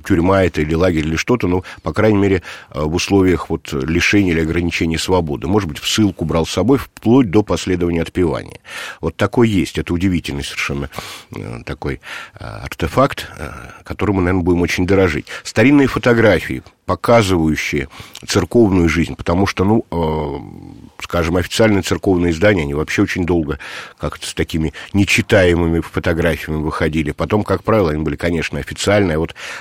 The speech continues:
"Народная жизнь", вот тоже фотография, сорок девятый год, маленький городок, крещенское водосвятие. Весь город на берегу реки. Вот такое проявление жизни во главе с начальством, с милицией. М, есть и такие вот будут у нас, э, артефакты.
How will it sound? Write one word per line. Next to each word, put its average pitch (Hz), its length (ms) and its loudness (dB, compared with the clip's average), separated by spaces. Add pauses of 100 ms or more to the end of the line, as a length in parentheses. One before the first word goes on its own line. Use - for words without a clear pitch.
"Народная 95 480 2
жизнь", 104 220 4
вот 85 140 -2
тоже 85 240 -2
фотография, 92 640 0 (320)
сорок 90 320 0
девятый 87 400 2
год, 110 220 2
маленький 80 400 0
городок, 90 420 0
крещенское 80 520 -2
водосвятие. 76 600 -4
Весь 95 180 2
город 98 300 0
на 78 60 -2
берегу 82 340 0
реки. 85 320 -2 (520)
Вот - 180 -10
такое 87 320 2
проявление 76 600 -2
жизни 117 280 2
во 87 120 0
главе 82 260 2
с - 80 -10
начальством, 92 540 0
с - 80 -8
милицией. 87 560 0 (400)
М, 73 220 -4
есть 90 300 0
и 87 40 -2
такие 78 400 -2
вот 67 180 -6
будут 80 360 -2 (320)
у 71 100 -10
нас, 71 320 -6
э, - 500 -10 (400)
артефакты. 120 720 0